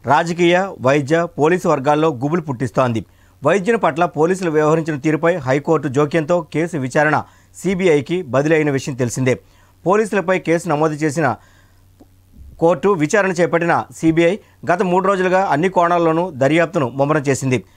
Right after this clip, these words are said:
డాక్టర్ సుధాకర్తో పాటు వైద్యులు, పోలీసులను సీబీఐ అధికారులు విచారిస్తున్నారు. దీంతో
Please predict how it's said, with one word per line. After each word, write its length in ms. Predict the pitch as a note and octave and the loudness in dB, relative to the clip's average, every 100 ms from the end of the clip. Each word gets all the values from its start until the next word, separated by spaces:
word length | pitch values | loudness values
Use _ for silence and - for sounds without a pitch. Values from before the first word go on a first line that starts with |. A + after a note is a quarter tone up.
| _ - | _ -8
డాక్టర్ 300 | B2 E3 F#3+ | -2 -2 -2
సుధాకర్తో 480 | F#3 E3+ G3 G3 G3+ | -2 0 0 0 -2
పాటు 380 | F3+ F#3 G#3 F#3 | 0 0 0 0
వైద్యులు, 380 | C#3+ E3 E3 F#3 | 0 2 2 0
పోలీసులను 720 | F#3 D3 D3+ D#3+ F3+ D3+ A2 - | 0 0 2 2 0 -2 -4 -10
సీబీఐ 360 | F3 F3+ F#3 E3+ | -6 0 2 2
అధికారులు 460 | D3 D#3 D#3+ D3 - | 2 0 2 0 -2
విచారిస్తున్నారు. 640 | C3 D#3+ C#3 - C#3+ C3+ - _ _ - | -4 -2 -2 -2 0 0 -4 _ _ -10
దీంతో 420 | G#2+ D3+ C#3+ F#3+ | -2 0 0 -2